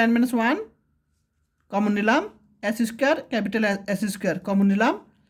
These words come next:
তাহলে এইটুক যদি কমন নেই, ওয়ান থাকবে, প্লাস n minus one একটু কমন নিলাম, থাকবে কি? রো ডাব্লিউ এস ওয়াই থাকবে।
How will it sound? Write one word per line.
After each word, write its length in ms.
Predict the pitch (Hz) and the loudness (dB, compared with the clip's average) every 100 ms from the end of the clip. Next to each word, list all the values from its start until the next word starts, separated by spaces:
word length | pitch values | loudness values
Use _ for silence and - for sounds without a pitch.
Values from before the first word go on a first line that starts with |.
| _ _ _ | _ _ _
তাহলে 200 | - 214 - - | -10 -8 -4 0
এইটুক 220 | 254 320 269 | 2 2 2
যদি 120 | 285 254 | 2 4
কমন 200 | 254 269 240 | 4 6 4
নেই, 80 | 226 | 2
ওয়ান 140 | 208 220 | -2 -2
থাকবে, 180 | 208 240 233 | -2 -4 -4
প্লাস 260 | 185 196 254 - _ _ _ _ _ _ _ _ | -4 -4 -6 -12 _ _ _ _ _ _ _ _
n 160 | - 247 277 | 0 4 4
minus 200 | 294 302 208 196 | 4 2 0 0
one 120 | 285 440 _ _ _ _ _ _ _ _ _ _ _ _ _ 208 | 0 -4 _ _ _ _ _ _ _ _ _ _ _ _ _ -8
একটু 160 | 202 262 | -2 2
কমন 180 | 233 226 220 | 4 4 2
নিলাম, 220 | 202 247 - _ _ _ _ _ _ _ _ _ _ _ _ _ _ _ _ _ _ _ _ _ _ _ - | 2 -2 -4 _ _ _ _ _ _ _ _ _ _ _ _ _ _ _ _ _ _ _ _ _ _ _ -2
থাকবে 240 | 180 196 196 | 2 4 4
কি? 100 | 330 415 - 214 | 2 2 -8 -4
রো 140 | 190 233 440 - _ _ _ _ _ _ _ _ _ _ | 0 2 0 -4 _ _ _ _ _ _ _ _ _ _
ডাব্লিউ 380 | 180 190 202 262 - 208 | -2 2 4 2 2 0
এস 100 | 311 - - _ _ _ _ _ | 0 -2 -18 _ _ _ _ _
ওয়াই 160 | 254 262 214 | 2 2 2
থাকবে। 240 | 175 156 | -2 -6